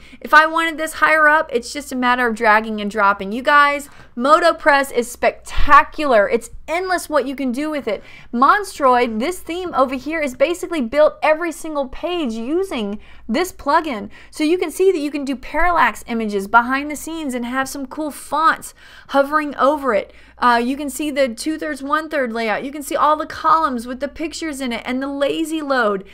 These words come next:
as it goes here. All of this has been built using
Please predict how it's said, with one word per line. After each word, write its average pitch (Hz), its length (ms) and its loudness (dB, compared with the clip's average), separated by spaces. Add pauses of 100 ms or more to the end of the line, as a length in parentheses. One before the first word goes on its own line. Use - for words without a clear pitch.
(180)
as 262 200 -2
it 240 100 -10
goes 285 300 4
here. 247 260 -4 (100)
All 381 300 6
of 262 120 -2
this 208 440 -6 (600)
has 269 240 0
been 240 480 -2
built 285 480 2
using 220 720 -2